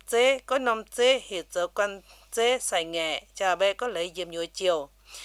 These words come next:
Nhờ bé tiểu bến khẩu phí giang hồ diêm nay, ông bé giang hồ giang tu năng, không tu chu nháng,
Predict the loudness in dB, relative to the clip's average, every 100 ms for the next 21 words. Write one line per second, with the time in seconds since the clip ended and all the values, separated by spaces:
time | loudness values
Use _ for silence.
0 | -16 -8 4 6 6 4 2 0 -4 -2
1 | -2 -2 -4 -4 -4 -2 -2 -2 -4 -6
2 | -2 -2 -2 -2 -2 -2 -2 -4 -2 0
3 | 2 0 -8 -14 -2 4 4 2 0 2
4 | 0 _ -6 0 0 0 -4 -4 -2 -2
5 | -2 -6 0 2 2 0 -8 -8 -6 -6
6 | -6 -10 -6 -4 -4